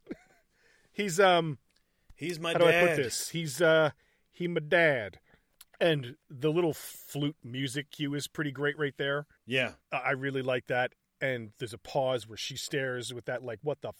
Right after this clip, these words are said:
Speaker 1: fuck?" look. And he gives a bit of backstory there, like, "God damn it, if I,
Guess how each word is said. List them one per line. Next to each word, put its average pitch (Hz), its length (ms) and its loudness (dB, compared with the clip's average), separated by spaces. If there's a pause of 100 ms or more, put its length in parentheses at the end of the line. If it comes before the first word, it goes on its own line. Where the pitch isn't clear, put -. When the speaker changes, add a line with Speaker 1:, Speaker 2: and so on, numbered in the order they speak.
Speaker 1:
fuck?" 143 260 0
look. 135 260 -4 (300)
And 147 140 0
he 175 220 -2
gives 151 280 0
a 156 40 -4
bit 143 160 4
of 117 60 -2
backstory 131 540 -2
there, 113 160 -4
like, 107 280 -10
"God 147 280 -4
damn 123 200 -6
it, 120 80 -8
if 131 100 -6
I, 139 160 -4